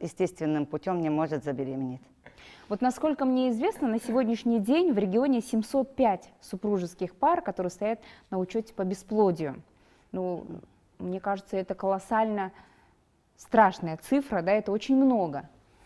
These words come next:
Speaker 2: Вот, а, такие данные. Шортадинский район — восемьдесят семь, Целиноградский — пятьдесят девять, Есильский — сорок девять. Из семьсот пяти в две тысячи двадцатом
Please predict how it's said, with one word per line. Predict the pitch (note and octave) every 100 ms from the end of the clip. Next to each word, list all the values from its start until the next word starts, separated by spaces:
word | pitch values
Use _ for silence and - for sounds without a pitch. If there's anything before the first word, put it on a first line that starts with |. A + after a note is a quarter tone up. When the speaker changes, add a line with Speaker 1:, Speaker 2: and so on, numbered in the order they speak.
| - - - -
Speaker 2:
Вот, | F#3 G#3 -
а, | G#3 G#3 G#3 G3+ G3+ F#3+ - -
такие | A#3 C#4 C4
данные. | A#3 G3+ F3
Шортадинский | F3+ B3+ A#3+ C4 A#3 C4 - A#3
район — | G#3 F#3+ F#3
восемьдесят | F#3 A#3 A#3 F#3+ F#3 F#3+ E3+ - -
семь, | A#3+ D#4+ F#4+
Целиноградский — | - F3+ E3+ E3+ F#3 F#3+ - F3+ -
пятьдесят | - F3 F#3+ F#3+ E3
девять, | D#3+ G#3+ D4+ C4
Есильский — | E3+ D#3 G#3 G#3+ - F#3+ - - -
сорок | - A3 G#3+ F#3
девять. | G3 G3 F3
Из | F#3+ F#3+ F3+
семьсот | - A3+ - B3+ B3+
пяти | C4 A#3 D#4+
в | F#4+
две | F#3+ F#3
тысячи | A3 - G3
двадцатом | F3+ G3+ - F#4+ C4+